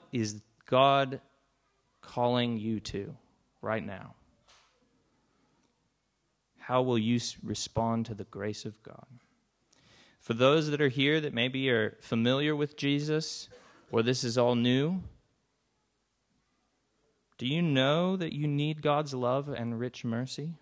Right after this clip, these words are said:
Come to Jesus today.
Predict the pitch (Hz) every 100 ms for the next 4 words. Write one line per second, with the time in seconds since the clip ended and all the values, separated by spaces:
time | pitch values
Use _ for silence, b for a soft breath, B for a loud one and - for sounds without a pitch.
0 | _ _ _ _ _ _ _ _ _ _
1 | _ _ _ - 151 202 180 - 156 160
2 | 135 - - 107 - 98 117 110 120